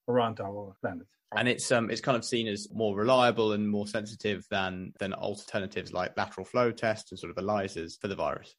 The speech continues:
Speaker 1: Well, I think it's more important for the virus, since it's an R N A virus,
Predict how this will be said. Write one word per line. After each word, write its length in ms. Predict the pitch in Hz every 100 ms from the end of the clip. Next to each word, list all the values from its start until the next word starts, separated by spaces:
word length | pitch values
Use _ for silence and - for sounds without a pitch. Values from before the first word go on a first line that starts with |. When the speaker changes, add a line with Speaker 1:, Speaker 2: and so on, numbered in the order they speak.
| _ _ _ _
Speaker 1:
Well, 360 | 185 190 185 170
I 20 |
think 220 | 156 170 143
it's 100 | -
more 160 | 165
important 460 | 156 156 160 147 -
for 100 | 139
the 80 | 127
virus, 440 | 143 143 131 -
since 200 | 139 123
it's 160 | 123 127
an 100 | 127
R 220 | 131 127
N 80 | 139
A 120 | 151
virus, 580 | 131 104 107 - -